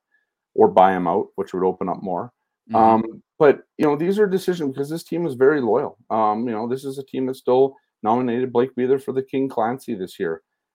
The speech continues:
Speaker 1: I'm not sure this team wants to get rid of Blake Wheeler. And, you know, and, and, you know, he's got one more year left on his contract, but there's a lot of loyalty to Blake Wheeler.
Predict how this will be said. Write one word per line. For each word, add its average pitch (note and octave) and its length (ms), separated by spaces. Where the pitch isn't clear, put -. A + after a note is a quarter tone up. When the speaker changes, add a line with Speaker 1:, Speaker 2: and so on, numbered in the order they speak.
Speaker 1:
I'm D#3 140
not A3 160
sure - 220
this E3 140
team E3 200
wants D3+ 200
to D#3+ 60
get D#3 140
rid F3+ 140
of C4 140
Blake G2 240
Wheeler. E2+ 300
And, G#2+ 180
you C3 100
know, C3+ 160
and, B2+ 160
and, C3+ 320
you C3 80
know, B2+ 40
he's C3 120
got A#2+ 120
one C#3 160
more C3+ 120
year B2+ 140
left B2 260
on A2 120
his A2+ 120
contract, A2+ 600
but A#2+ 100
there's B2 140
a C3+ 40
lot C#3 160
of C#3 100
loyalty B2+ 460
to F#2+ 60
Blake F#2 280
Wheeler. E2+ 220